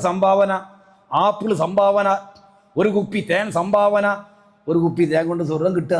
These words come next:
നല്ല സുഖമായി പോയി. എന്നാൽ ആകെ അഞ്ഞൂറ് റുപ്യ വേണ്ടത്. മരിച്ചുപോയ ബാപ്പക്കും ഉമ്മക്കും അമ്മോച്ചനും അളിയനും എല്ലാവർക്കും കൂടി ദ്വാരക്കാൻ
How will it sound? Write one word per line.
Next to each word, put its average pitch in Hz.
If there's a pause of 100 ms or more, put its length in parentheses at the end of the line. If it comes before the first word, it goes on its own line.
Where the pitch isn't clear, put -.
(120)
നല്ല 139 (100)
സുഖമായി 147
പോയി. 123
എന്നാൽ 87 (760)
ആകെ 160
അഞ്ഞൂറ് 170
റുപ്യ 165
വേണ്ടത്. 110 (2750)
മരിച്ചുപോയ 165 (100)
ബാപ്പക്കും 170 (640)
ഉമ്മക്കും 208 (540)
അമ്മോച്ചനും 214 (520)
അളിയനും 214 (300)
എല്ലാവർക്കും 294
കൂടി 277 (100)
ദ്വാരക്കാൻ 233